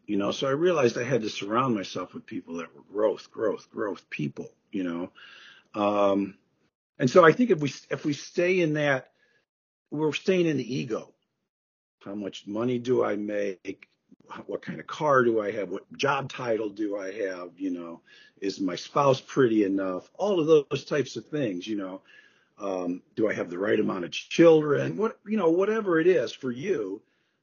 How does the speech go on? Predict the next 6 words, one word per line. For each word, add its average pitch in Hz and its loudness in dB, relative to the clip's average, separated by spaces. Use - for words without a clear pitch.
that's 214 -10
just 175 -6
all 139 0
the 127 -4
superficial - -10
stuff. - -20